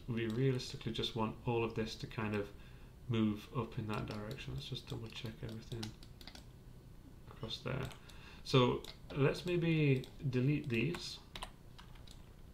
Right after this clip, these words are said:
those faces. I'm gonna take these edges here, I'm gonna hit Control E. I'm gonna pull this along here,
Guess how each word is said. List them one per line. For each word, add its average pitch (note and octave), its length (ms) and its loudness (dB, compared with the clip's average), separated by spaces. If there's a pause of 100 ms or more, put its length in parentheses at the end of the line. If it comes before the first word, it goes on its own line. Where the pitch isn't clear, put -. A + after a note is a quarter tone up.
(240)
those B2+ 220 2
faces. A#2 540 2 (300)
I'm B2+ 120 4
gonna A#2+ 140 2
take C#3 280 2
these B2+ 260 4
edges A#2 300 2
here, A#2 160 2
I'm C3+ 80 4
gonna C#3 120 4
hit B2+ 140 -2
Control A2 600 2 (100)
E. A#2 240 2 (320)
I'm B2 100 -2
gonna A#2 140 -2
pull B2+ 340 0
this A2+ 400 0 (3250)
along G#2+ 340 -2
here, D3 240 0